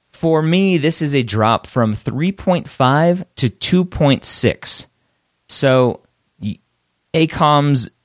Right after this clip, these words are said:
statistically significant sampling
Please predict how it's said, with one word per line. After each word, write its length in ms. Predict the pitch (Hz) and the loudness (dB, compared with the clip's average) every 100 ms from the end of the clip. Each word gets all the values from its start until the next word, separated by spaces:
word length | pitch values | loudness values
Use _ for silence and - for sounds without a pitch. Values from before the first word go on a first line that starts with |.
| _ - | _ -6
statistically 880 | - - 127 - 160 151 - 143 | -4 -2 -2 0 0 -2 -2 -2
significant 640 | 135 120 113 135 - 143 - | 0 0 0 -2 0 -2 -2
sampling 600 | - 135 139 143 143 143 | -2 -2 0 0 0 -2